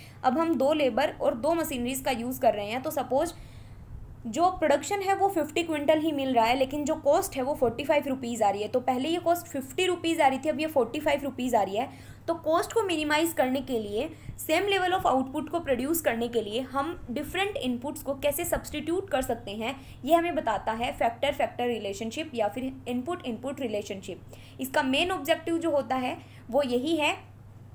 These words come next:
कि जो alternative resources का कॉम्बिनेशन है, उसको कैसे optimize किया जा सके और कैसे farmer अपने level पे cost को minimize कर सके, ताकि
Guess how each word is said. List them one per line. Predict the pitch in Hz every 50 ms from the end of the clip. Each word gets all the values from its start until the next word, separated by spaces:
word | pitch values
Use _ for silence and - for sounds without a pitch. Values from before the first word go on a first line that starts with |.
| - - - - 277 262 -
कि | 302 320
जो | 320 359
alternative | - - - - - 254 262 262 - 330 339 330 330 370 359 277 233 233
resources | 254 254 - 269 262 262 254 330 339 339
का | - 370
कॉम्बिनेशन | 370 269 247 233 240 247 277 277 311 294 - 330
है, | 294 277 269 277
उसको | 262 - 311 269
कैसे | 294 269 262 302 -
optimize | - 240 226 233 - - 277 277 302 311 349 339 -
किया | - 330 311 302
जा | 302 285
सके | 277 294 277 277 311 370 - - - - - - -
और | 285 277 269
कैसे | 311 302 311 311 415
farmer | 403 - 311 262 247 247 302 302
अपने | 269 269 269 285 311 302
level | 262 233 220 226 240
पे | 233 - 233 269 330 339 - - - - - -
cost | 302 330 359 349 -
को | - 277 277 285
minimize | 294 277 254 254 269 277 285 285 262 247 247
कर | - 214 190
सके, | - 196 185 - 180 170 - - - - - -
ताकि | 269 269 269 269 311 339 381 440